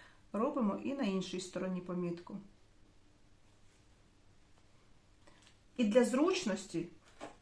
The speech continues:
ми можемо зробити ще декілька міток.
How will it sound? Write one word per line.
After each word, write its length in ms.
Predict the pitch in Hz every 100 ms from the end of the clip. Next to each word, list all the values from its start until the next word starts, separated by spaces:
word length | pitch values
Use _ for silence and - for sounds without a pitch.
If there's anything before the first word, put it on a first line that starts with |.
| - - - -
ми 100 | 220
можемо 360 | 226 240 233 220
зробити 480 | 214 214 294 226 202
ще 260 | - 277
декілька 560 | 233 226 233 220 214 214
міток. 500 | 214 214 - - -